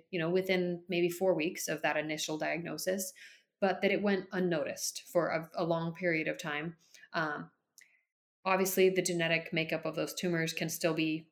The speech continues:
determined through a biopsy, but, but it, it sounds like the risk, at least from what you're saying,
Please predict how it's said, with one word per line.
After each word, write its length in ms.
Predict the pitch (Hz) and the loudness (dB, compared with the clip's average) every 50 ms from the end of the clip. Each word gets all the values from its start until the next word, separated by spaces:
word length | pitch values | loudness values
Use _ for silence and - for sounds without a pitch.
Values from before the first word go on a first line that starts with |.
| _ - | _ -10
determined 560 | - 180 - 254 269 233 180 165 165 180 185 | -8 -4 0 2 4 4 4 2 2 0 -2
through 160 | - - 175 | 0 0 2
a 40 | 165 | 2
biopsy, 580 | 165 156 151 156 160 160 - - 160 160 156 - | 2 2 2 0 -2 -2 -2 -2 -2 -4 -4 0
but, 320 | - 175 160 - - - - _ _ _ _ _ _ _ _ _ _ _ _ _ _ - - _ _ _ _ - | 0 0 0 0 -4 -10 -16 _ _ _ _ _ _ _ _ _ _ _ _ _ _ -20 -20 _ _ _ _ 0
but 100 | - 190 | 2 2
it, 160 | 180 - - - | 2 2 -4 -6
it 160 | 202 185 190 | -6 -4 -2
sounds 540 | - - - 214 208 208 208 208 202 202 202 | -2 0 2 2 2 2 2 2 0 0 0
like 360 | 175 165 156 156 156 - - | 0 0 0 0 -2 -4 -4
the 120 | - 165 160 | -2 -2 -2
risk, 500 | 151 160 170 160 156 165 165 - - - | 2 4 4 4 4 2 0 -2 -2 -2
at 80 | 180 | 0
least 160 | 175 170 170 - | 0 0 0 0
from 100 | 170 165 | -2 -2
what 120 | 165 165 | -2 -2
you're 80 | 170 170 | -4 -4
saying, 480 | - - 170 151 147 147 160 165 165 | 0 0 0 0 0 -2 -4 -6 -8